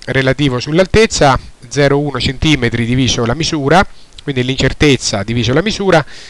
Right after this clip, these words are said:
zero zero quindici quindici, e poi li devo sommare tutti questi errori relativi per trovare l'errore re-, relativo del volume. Quindi la somma di tutti fa circa zero diciotto ventitré. È circa il diciotto per cento, che significa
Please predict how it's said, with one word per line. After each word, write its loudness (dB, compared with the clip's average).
zero 2
zero 4
quindici 2
quindici, 2
e 0
poi 4
li 2
devo 4
sommare 0
tutti -2
questi 2
errori 2
relativi -2
per 2
trovare 6
l'errore 4
re-, 0
relativo 2
del 0
volume. -6
Quindi -2
la 4
somma -2
di -2
tutti -2
fa 4
circa 2
zero 2
diciotto -4
ventitré. -4
È 4
circa 2
il 2
diciotto 0
per 0
cento, 0
che 2
significa -2